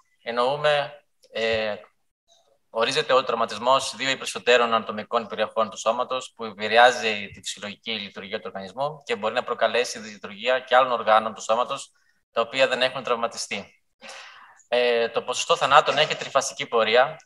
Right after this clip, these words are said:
Το πενήντα τοις εκατό συμβαίνει άμεσα στα πρώτα λεπτά στον τόπο του ατυχήματος, όταν ο ασθενής, λόγω βαριάς κρανιοκεφαλικής, είτε μαζικής αιμορραγίας, είτε απόφραξης του αεραγωγού,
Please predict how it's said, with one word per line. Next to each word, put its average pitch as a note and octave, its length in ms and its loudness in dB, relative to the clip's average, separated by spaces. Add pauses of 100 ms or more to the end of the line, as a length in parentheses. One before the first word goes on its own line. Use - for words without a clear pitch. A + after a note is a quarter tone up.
(120)
Το B2+ 120 -6
πενήντα C3+ 280 -6
τοις - 120 -14
εκατό A#2+ 580 4
συμβαίνει A#2 540 0
άμεσα A#2+ 260 2
στα - 140 -6
πρώτα A#2+ 200 -4
λεπτά B2+ 320 4
στον - 160 -8
τόπο A2+ 160 -2
του A2 80 -8
ατυχήματος, C3 640 -4
όταν A#2+ 280 2
ο A2 40 2
ασθενής, A2+ 680 -4
λόγω A2+ 320 0
βαριάς G#2+ 380 4
κρανιοκεφαλικής, G#2+ 880 -6
είτε A2+ 160 -6
μαζικής G#2+ 420 -6
αιμορραγίας, G2+ 640 -4
είτε A2+ 220 -6
απόφραξης A2+ 460 -4
του G#2+ 100 -4
αεραγωγού, G2+ 420 -2